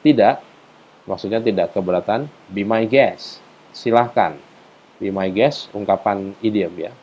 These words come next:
Artinya silahkan. Oke, kalau,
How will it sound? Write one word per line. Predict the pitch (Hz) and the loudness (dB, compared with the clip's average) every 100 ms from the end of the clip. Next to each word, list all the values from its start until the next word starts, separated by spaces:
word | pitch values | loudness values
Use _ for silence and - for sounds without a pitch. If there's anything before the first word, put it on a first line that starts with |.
| - - | -20 -18
Artinya | 95 - 98 113 | -16 -10 -6 -6
silahkan. | - 101 87 - 90 - - _ _ _ - _ _ _ _ _ _ _ _ _ _ - | -2 -2 -2 -4 -10 -10 -20 _ _ _ -20 _ _ _ _ _ _ _ _ _ _ -6
Oke, | 110 135 180 208 - - | 0 4 4 4 -4 4
kalau, | 139 143 156 165 170 170 | 8 10 12 12 10 8